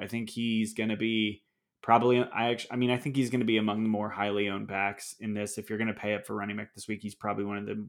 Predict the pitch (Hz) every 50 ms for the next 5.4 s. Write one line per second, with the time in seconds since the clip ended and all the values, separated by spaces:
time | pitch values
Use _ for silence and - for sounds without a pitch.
0 | - 107 113 110 107 107 107 107 107 110 107 107 104 107 107 - - 107 107 107
1 | 104 - 113 110 110 107 - _ _ _ _ _ _ _ - 113 113 113 - 127
2 | 113 - 120 113 104 - 107 104 104 104 104 107 107 104 104 - 107 110 110 113
3 | 110 107 107 110 107 - - 110 107 107 104 104 104 101 101 - - 104 101 104
4 | 104 107 107 107 107 107 104 98 - _ _ _ _ _ _ - - 101 104 101
5 | 98 95 90 80 71 73 -